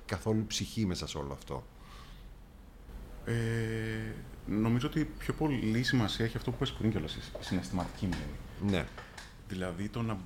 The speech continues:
Speaker 2: το να μπορούμε με κάποιο τρόπο να, ε, ακόμα κι αν θυμόμαστε πάρα πολλά πράγματα, ε, να, να μπορούμε να τα επεξεργαζόμαστε και να μπορούμε να, να,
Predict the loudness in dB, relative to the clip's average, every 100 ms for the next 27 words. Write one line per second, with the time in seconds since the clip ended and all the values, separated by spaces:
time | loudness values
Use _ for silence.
0 | -8 -14 -14 -14 -16 -16 -8 0 4 4
1 | 4 6 6 6 6 8 6 6 2 2
2 | 0 2 0 0 2 2 2 2 2 4
3 | 4 2 2 0 -2 -4 -8 -14 -16 -16
4 | -14 -14 -16 -16 -12 -10 -10 -14 -18 -16
5 | -18 -18 -18 -18 -20 -18 -16 -16 -6 2
6 | 6 8 8 6 6 6 4 0 4 6
7 | 6 6 0 -2 -2 -2 -4 -2 -4 -4
8 | -6 -4 -2 -2 -2 -2 -4 -4 -8 -10
9 | -14 -16 -16 -16 -4 0 4 4 4 4
10 | 0 -4 -2 0 0 0 0 0 -2 -2
11 | 0 2 2 4 2 0 -10 -14 -14 -14
12 | -16 -16 -16 -14 -14 -8 -2 0 2 0